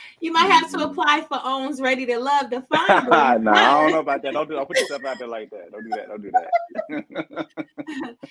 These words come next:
Speaker 1: You might not find him on Tinder. You might not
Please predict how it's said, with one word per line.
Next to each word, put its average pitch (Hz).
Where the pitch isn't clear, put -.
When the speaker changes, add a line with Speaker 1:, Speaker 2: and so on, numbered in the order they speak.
Speaker 1:
You 262
might 330
not 320
find 302
him 294
on 262
Tinder. 214
You 269
might 392
not 359